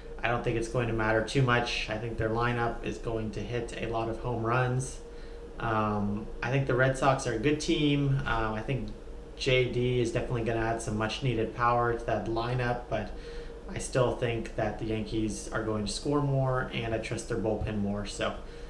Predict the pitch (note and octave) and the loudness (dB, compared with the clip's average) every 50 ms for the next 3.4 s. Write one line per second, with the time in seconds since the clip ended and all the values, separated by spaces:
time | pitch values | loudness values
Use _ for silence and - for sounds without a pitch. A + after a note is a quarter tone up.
0 | - - - - - - - - D3+ E3 E3 F3+ E3 D3 D#3 D3+ C3+ B2+ A#2+ A#2 | -12 -12 -12 -12 -12 -6 0 4 4 6 6 6 4 6 4 6 6 8 8 8
1 | A2+ A2+ A2+ G2+ G2 - A#2+ C3 E3+ G3 B3 B3 A3 G3 - G#3 F#3+ F3 E3 D3+ | 8 8 6 4 2 2 2 2 2 2 2 2 2 2 4 4 6 6 6 6
2 | - - D#3 C#3 - - B2+ A#2 A2+ A#2 - - B2 B2 D3 D#3 C#3+ - - C3 | 6 4 4 4 4 4 4 4 4 2 2 4 4 4 4 2 -2 -2 0 0
3 | A#2+ A#2+ A#2 A#2 A2+ G#2+ - - | 2 2 2 2 0 0 -2 -8